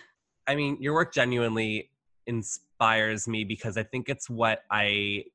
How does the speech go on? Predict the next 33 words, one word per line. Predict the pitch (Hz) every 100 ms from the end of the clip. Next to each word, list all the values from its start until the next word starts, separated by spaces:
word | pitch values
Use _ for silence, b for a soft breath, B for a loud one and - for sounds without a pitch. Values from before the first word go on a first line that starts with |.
| 120
get | 120 -
excited | 113 - - 123 123 113
about | 95 98 95 95 - 104
with | 98
what | 113 -
people | - 98
are | 92
up | 90 -
to | 95
right | 87 85
now, | 82 85
which | 76 -
is | 107 - b b _
trying | - 143 131 139
to | 143
create, | - 147 135 120 117 113 - - - - _ _ _ _
um, | 107 107 107
first | 131 120 117
off, | 107 - - 95
I'm | 110 113
gonna | 113 117
eliminate | 98 104 101 98 95 - - 95
the | 104 95 - _ _ -
phrase | - 92 87 85
"seat | - 98
at | 85
the | 90 -
table" | 92 87 65 82 107
out | 104
of | 107
my | 92
vocabulary, | 92 90 - - - 65 57 55 65 - -
but | 127